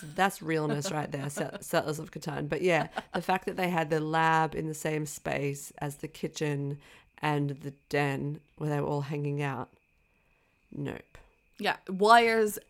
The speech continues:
Speaker 1: Nope.
Speaker 2: everywhere. No, I mean, to be fair, there's wires everywhere in
Speaker 1: Wires,
Speaker 2: Ireland
Speaker 1: wires
Speaker 2: as well,
Speaker 1: everywhere, it's
Speaker 2: but,
Speaker 1: cool.
Speaker 2: like, yeah,
Speaker 1: Yeah,
Speaker 2: that's
Speaker 1: that's
Speaker 2: fine.
Speaker 1: it.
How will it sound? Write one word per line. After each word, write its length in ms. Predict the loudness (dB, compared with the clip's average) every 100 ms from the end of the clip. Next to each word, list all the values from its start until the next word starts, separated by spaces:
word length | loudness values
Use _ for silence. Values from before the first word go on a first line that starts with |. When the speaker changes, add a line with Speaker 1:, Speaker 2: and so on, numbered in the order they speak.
| -4
Speaker 1:
Nope. 100 | -2
Speaker 2:
everywhere. 840 | 0 0 2 2 2 2 2 0 -4
No, 120 | -6
I 80 | -6
mean, 140 | -10 -14
to 120 | -14
be 80 | -16
fair, 200 | -14 -16
there's 160 | -16
wires 400 | -14 -14 -12 -14
everywhere 440 | -16 -16 -16 -14 -12
in 40 | -4
Speaker 1:
Wires, 320 | 2 2 0
Speaker 2:
Ireland 140 | -2
Speaker 1:
wires 220 | -2 -2
Speaker 2:
as 80 | -6
well, 100 | -8
Speaker 1:
everywhere, 80 | -8
it's 80 | -8
Speaker 2:
but, 80 | -10
Speaker 1:
cool. 80 |
Speaker 2:
like, 160 | -10 -12
yeah, 60 | -12
Speaker 1:
Yeah, 60 |
Speaker 2:
that's 140 | -12 -14
Speaker 1:
that's 120 | -16
Speaker 2:
fine. 360 | -18 -18
Speaker 1:
it. 0 | -12